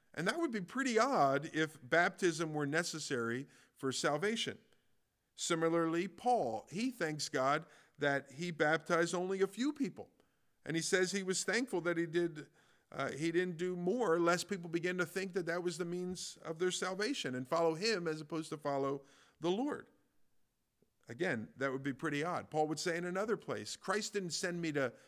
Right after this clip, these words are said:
baptize, but to preach."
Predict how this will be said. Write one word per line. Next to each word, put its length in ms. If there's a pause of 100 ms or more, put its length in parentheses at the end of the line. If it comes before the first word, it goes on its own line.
(160)
baptize, 800 (420)
but 160
to 100
preach." 540